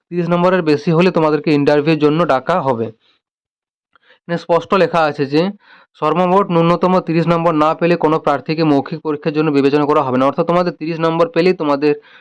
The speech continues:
উম, স-, তোমাদের মৌখিক যে পরীক্ষা সেটার জন্য তোমাদের ডাক দেওয়া হবে। এবং তোমাদের নেক্সট দেওয়া আছে নম্বরের ভিত্তিতে চূড়ান্ত মেধা তালিকা প্রস্তুত করা হবে, অর্থাৎ তোমাদের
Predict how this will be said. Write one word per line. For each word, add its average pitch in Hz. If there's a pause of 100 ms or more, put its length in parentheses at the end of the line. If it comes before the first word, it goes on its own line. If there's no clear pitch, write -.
(140)
উম, 147 (140)
স-, -
তোমাদের 151
মৌখিক 151
যে 165
পরীক্ষা 156
সেটার 147 (100)
জন্য 147
তোমাদের 151
ডাক 139 (160)
দেওয়া 139
হবে। 120 (1200)
এবং 170
তোমাদের 185
নেক্সট 175
দেওয়া 190
আছে 190 (100)
নম্বরের 170
ভিত্তিতে 156
চূড়ান্ত 160
মেধা 156
তালিকা 165
প্রস্তুত -
করা 151
হবে, 139
অর্থাৎ 175
তোমাদের 170